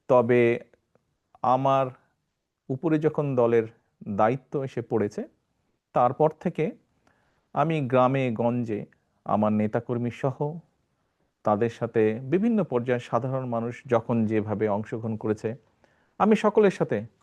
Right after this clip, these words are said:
কথা বলেছি। আপনারা নিশ্চয়ই জানেন, বিগত স্বৈরাচার সরকারের সময়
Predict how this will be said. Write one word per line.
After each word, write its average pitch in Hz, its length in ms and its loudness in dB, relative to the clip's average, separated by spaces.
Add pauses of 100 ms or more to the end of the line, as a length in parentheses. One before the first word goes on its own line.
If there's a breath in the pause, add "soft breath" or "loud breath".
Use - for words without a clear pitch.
কথা 117 240 0
বলেছি। 87 400 -2 (1000)
আপনারা 135 280 0
নিশ্চয়ই 143 340 0
জানেন, 127 340 -2 (160)
বিগত 143 360 2
স্বৈরাচার 196 540 0
সরকারের 170 520 -2
সময় 147 560 -6